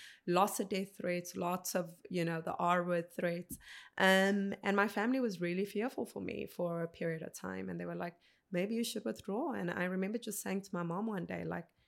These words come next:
"If this is where my time on earth ends,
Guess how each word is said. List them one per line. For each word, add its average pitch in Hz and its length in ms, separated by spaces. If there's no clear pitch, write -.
"If - 160
this 214 220
is 214 100
where 190 140
my 175 240
time 175 420
on 170 180
earth 170 300
ends, 185 520